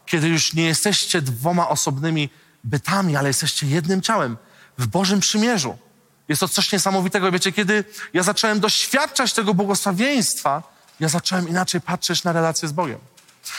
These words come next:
Ja zacząłem inaczej doświadczać Bożego przymierza, bo zacząłem rozumieć, czym jest święte przymierze.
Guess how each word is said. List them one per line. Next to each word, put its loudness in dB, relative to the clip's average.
Ja 2
zacząłem 0
inaczej 2
doświadczać 0
Bożego 0
przymierza, 2
bo 0
zacząłem 0
rozumieć, 0
czym 0
jest 0
święte -2
przymierze. -2